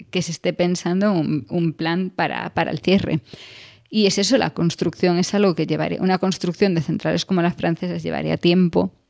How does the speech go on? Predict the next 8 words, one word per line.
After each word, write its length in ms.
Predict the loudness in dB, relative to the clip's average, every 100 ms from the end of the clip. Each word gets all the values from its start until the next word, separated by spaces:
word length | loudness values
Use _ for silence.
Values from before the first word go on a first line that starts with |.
| _ _ 2
más 440 | 4 6 4 2
años 440 | 2 2 -2 -4
que 180 | 2 2
los 180 | 2 -2
parques 680 | 0 0 -2 -2 -2 -2 0
de, 380 | 2 4 4 2
de 120 | 0
renovables. 840 | 0 2 4 4 2 0 -4 -8